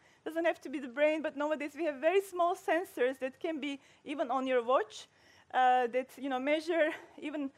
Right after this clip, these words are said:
your sweatiness or electrodermal activity of the skin, and those can be used as well. So then, step by step, what we need to do for creating an automatic analyzer is we need, of course, to ground ourselves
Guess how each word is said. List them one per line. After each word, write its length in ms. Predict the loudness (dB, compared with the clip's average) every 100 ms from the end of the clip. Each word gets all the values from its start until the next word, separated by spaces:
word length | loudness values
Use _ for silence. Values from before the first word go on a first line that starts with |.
| _ _
your 320 | -2 0 -2
sweatiness 720 | -4 0 2 2 0 -2 0
or 100 | 2
electrodermal 680 | 0 0 -8 -2 -2 0 0
activity 460 | 0 -2 -6 -4 -4
of 160 | -4
the 60 | -8
skin, 280 | -12 -6 -4
and 160 | -4
those 240 | -4 -4 -4
can 220 | -6 -4
be 60 | -6
used 240 | -8 -8
as 160 | -8 -2
well. 260 | -2 -2 -12 _ -20 -20 -20 -20 _ -20 _ _ _ -20
So 180 | -6 -2
then, 380 | 2 2 2
step 320 | -2 0 2 4
by 200 | 4 4
step, 260 | -2 -2
what 160 | -2 -4
we 120 | -6
need 180 | -6 -4
to 100 | -4
do 280 | 2 4 4
for 140 | 2 -2
creating 500 | -2 0 0 0 -2
an 80 | -2
automatic 560 | -2 0 0 2 0
analyzer 680 | 0 0 2 4 4 2 0
is 300 | 0 -2 -6 -10 -20 _ _ _ _ _ _
we 140 | -8 -6
need, 240 | -2 0
of 240 | 0 -2 -2
course, 380 | 2 2 0
to 120 | -4 -2
ground 440 | 2 4 2 4
ourselves 680 | 2 2 -2 0 0 -4